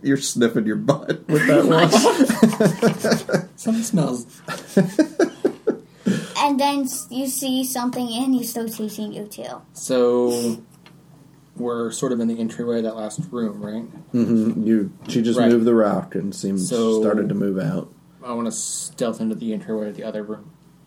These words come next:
Speaker 2: Just
Speaker 1: Okay.
Speaker 2: to see if I can see him in the corpse room.
Speaker 1: All right. Stealth again.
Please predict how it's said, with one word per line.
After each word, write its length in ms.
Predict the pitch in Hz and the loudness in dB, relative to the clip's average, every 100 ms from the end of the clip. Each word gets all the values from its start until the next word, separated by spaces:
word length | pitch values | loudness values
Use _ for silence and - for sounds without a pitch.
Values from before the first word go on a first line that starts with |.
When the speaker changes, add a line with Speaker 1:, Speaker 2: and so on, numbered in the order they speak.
| - | -10
Speaker 2:
Just 200 | 117 123 | -6 -2
Speaker 1:
Okay. 80 | |
Speaker 2:
to 60 | 139 | 0
see 140 | 117 | 0
if 100 | 107 | -4
I 60 | 107 | -6
can 140 | - 107 | -8 -8
see 420 | 113 107 104 - - | -4 -4 -6 -12 -18
him 280 | - 110 110 | -8 -4 -4
in 200 | 113 107 | -4 -6
the 100 | 107 - - | -6 -12 -12
corpse 340 | 123 110 - | -10 -10 -10
room. 220 | 113 110 - - 87 | -10 -10 -14 -18 -10
Speaker 1:
All 60 | 98 | -4
right. 160 | 123 - - - - - - - | -4 -4 -14 -20 -20 -20 -14 -14
Stealth 360 | - - 101 - | -12 -6 -2 0
again. 220 | 117 120 | 2 2